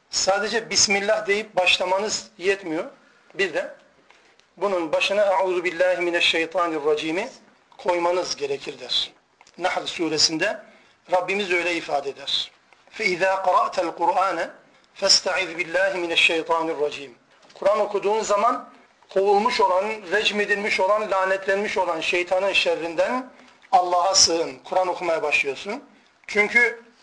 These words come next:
şeytan Müslümanlar sırat-ı müstakime girdiği zaman, sırat-ı müstakim anlamına gelecek bir faaliyete başladıkları zaman mesaiye başlar.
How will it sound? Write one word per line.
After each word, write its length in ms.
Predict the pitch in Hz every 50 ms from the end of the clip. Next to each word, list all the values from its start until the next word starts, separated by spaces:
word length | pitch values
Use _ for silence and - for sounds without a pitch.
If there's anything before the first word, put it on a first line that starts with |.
| _ _ _ _ _ _ _ _ _ _ _ _ _ -
şeytan 640 | - - - 190 190 185 226 233 262 269 269 269 - - - - - - - _ _ _ _ -
Müslümanlar 640 | 170 180 175 - - 208 202 208 208 220 247 254
sırat-ı 440 | - 165 - 208 214 220 220 220 247
müstakime 840 | 220 202 - - - 214 202 - - 208 202 226 226 185 147 - - - _ _ _
girdiği 420 | - 175 190 185 156 175 202 202
zaman, 380 | 175 143 151 139 147 190 269 320 - - _ _ _ _ _ _ _
sırat-ı 460 | - - - 190 202 226 240 233 247
müstakim 600 | 233 226 214 - - 226 208 202 - 262 262 -
anlamına 440 | 226 208 208 208 208 208 208 220 226
gelecek 500 | 220 180 196 190 196 196 196 226 202 180
bir 140 | 175 208 190
faaliyete 600 | 185 - - 196 190 190 185 196 190 - - 190
başladıkları 640 | 175 175 175 - 190 175 170 180 175 - 190 196 208
zaman 340 | 175 165 190 190 190 190 170
mesaiye 540 | 156 151 151 147 - 156 156 151 147 147 147
başlar. 560 | 139 131 - - 147 123 - - - - -